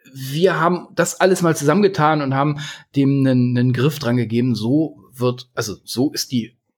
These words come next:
beste, der beste Weg, den wir kennen, um einen ersten Aufstieg hinzukriegen. Und der fängt eben genau an der Stelle an, wie du sagst. Ähm, was ist das, ähm, was ist das, äh, äh, Warum hinter dem Ganzen? Es ist ganz viel Selbst-, Selbstreflexion dabei.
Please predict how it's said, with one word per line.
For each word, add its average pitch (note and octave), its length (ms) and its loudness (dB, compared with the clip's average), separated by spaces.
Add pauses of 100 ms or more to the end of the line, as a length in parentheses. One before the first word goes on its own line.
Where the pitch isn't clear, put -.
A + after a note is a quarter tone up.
(160)
beste, D3+ 460 0
der A#2+ 120 0
beste D3+ 380 -2
Weg, C#3 200 -4
den A#2+ 140 -2
wir A#2 120 -4
kennen, D#3 260 0
um D3+ 300 0 (420)
einen B2+ 120 -6
ersten D3+ 240 -4
Aufstieg F3+ 300 -2
hinzukriegen. - 480 -8 (760)
Und G#2+ 100 -2
der A#2 60 2
fängt D#3 240 0
eben D#3 120 4
genau D3 240 6
an D#3+ 80 4
der D3 100 6
Stelle D3 240 2
an, D#3 160 2
wie C3 60 0
du B2+ 100 2
sagst. C#3+ 400 2
Ähm, A2 180 -2
was B2+ 160 -2
ist - 200 -6
das, C#3+ 180 0 (380)
ähm, B2 340 2
was B2 180 -2
ist C#3+ 200 -8
das, - 360 -4
äh, A#2+ 80 -8
äh, A#2 420 -4
Warum A#2+ 440 0
hinter A2+ 240 -2
dem F#2 140 -2
Ganzen? D2 340 -12
Es - 180 -10 (120)
ist - 180 -6
ganz F3+ 180 0
viel D#3 280 2
Selbst-, C#3 440 0
Selbstreflexion - 1700 -4
dabei. F#2+ 400 -4